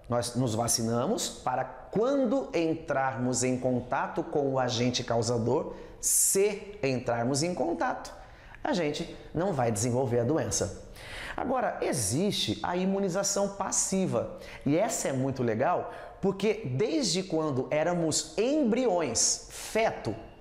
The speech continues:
nós já começamos a passar por isso. A partir do momento,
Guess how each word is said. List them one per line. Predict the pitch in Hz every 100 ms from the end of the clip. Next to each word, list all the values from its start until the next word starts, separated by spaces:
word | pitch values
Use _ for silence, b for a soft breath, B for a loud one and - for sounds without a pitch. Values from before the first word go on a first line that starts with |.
| B B
nós | 123 147 185 -
já | 127 135 151
começamos | 175 196 190 156 127
a | 147
passar | 147 - 131
por | 131
isso. | 110 104 95 - B B B B -
A | 151
partir | 185 180 - 254
do | 302
momento, | 320 294 175 156 127